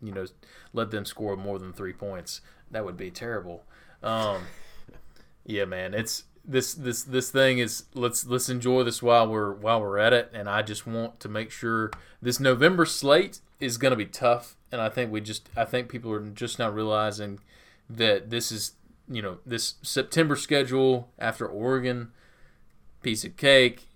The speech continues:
You got early October. We get some home games. I mean, hell, I'm going to my first home game this weekend, uh, you know, as a fan. Uh, it's just, it's weird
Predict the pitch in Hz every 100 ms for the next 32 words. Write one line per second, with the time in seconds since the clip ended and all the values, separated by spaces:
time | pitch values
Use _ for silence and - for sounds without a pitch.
0 | - _ - 113 107 104 110 123 123 110
1 | 110 - 139 147 135 139 120 110 107 -
2 | - 151 165 156 143 135 131 127 120 117
3 | 117 143 127 120 131 147 120 110 - 131
4 | - - - - - 143 147 123 120 110
5 | 101 117 123 123 101 95 95 _ _ _
6 | _ - 104 98 101 104 101 98 - 120
7 | 117 101 90 _ _ _ - 104 98 92
8 | 113 117 135 120 - _ - 120 - 113
9 | 120 123